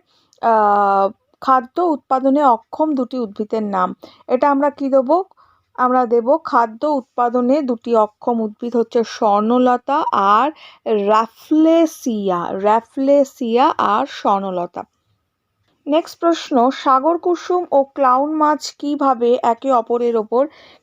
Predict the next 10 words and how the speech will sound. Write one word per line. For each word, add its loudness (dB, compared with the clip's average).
নির্ভর 2
করে -2
বেঁচে -2
থাকে? -8
উত্তর, -6
সাগর 0
কুসুম -4
ও 4
ক্লাউন 2
মাছ 0